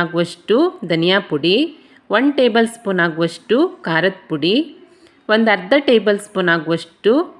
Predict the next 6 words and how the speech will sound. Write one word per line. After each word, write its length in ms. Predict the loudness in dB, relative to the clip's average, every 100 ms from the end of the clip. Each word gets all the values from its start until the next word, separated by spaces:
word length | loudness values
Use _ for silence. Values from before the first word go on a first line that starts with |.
| -10
ಅರಿಶಿಣ, 400 | -8 -4 -2 2 2 0 -4 -16 _ _ _ _ _ _ -2
ಒಂದು 140 | 0 0
ಅರ್ಧ 180 | 2 0 2
ಟೇಬಲ್ 320 | 2 2 -2 -4
ಸ್ಪೂನ್ 260 | -6 -2 0
ಆಗುವಷ್ಟು 560 | 0 -4 -4 -6 0